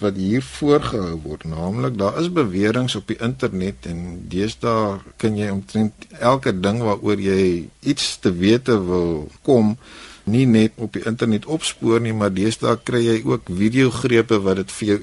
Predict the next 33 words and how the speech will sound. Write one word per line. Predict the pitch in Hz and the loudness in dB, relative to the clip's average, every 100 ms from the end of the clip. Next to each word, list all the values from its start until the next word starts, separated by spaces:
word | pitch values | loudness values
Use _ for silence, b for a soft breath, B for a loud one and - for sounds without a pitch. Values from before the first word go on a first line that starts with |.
| 104 | -2
illustreer. | 95 - - 139 90 71 | -2 -4 -2 0 0 -2
So | - 139 | -4 -2
sien | 139 - 151 | 0 -2 -2
ek | 139 135 | -4 -2
byvoorbeeld | 117 - 135 123 123 120 101 | -2 -2 0 0 2 0 -2
'n | 90 | -4
videogreep | 90 107 131 - 117 113 110 | -2 0 0 -2 -2 -2 -2
wat | 92 - | -6 -4
beduie | 90 82 80 82 120 B B B B B B - | -4 -2 0 0 -2 B B B B B B -8
dat | 90 92 | -4 -2
jy | 101 98 87 | 2 2 4
wel | 92 156 | 4 4
so | 165 170 | 2 2
'n | 139 | 2
soort | 131 131 113 - | 2 0 0 0
toets | 135 123 | -4 -2
kan | - 101 92 | -4 -4 -2
uitvoer, | 120 139 - - 87 104 - B B B | -2 -2 -6 -6 -4 -4 -8 B B B
maar | - 92 95 95 | -2 2 2 2
die | 92 101 104 107 104 98 90 98 | 0 2 2 2 0 -2 -4 -8
boodskap | 120 95 113 135 - 139 110 87 | -4 4 4 4 2 2 2 2
daar | 90 107 135 95 | 2 4 2 2
is, | 104 - | -2 -2
as | 98 101 117 | -2 -4 -2
die | 98 98 95 92 _ | -2 0 -2 -6 _
battery, | - 92 101 92 90 117 | -2 0 0 0 2 2
en | 110 98 | 2 0
jy | 95 | -2
v-, | - - | -4 -6
nou | 95 | -6
veronderstel | 90 101 95 - 127 127 | -4 -4 -4 -2 2 2
om | 123 101 98 | 2 -2 0
hom | 95 | 0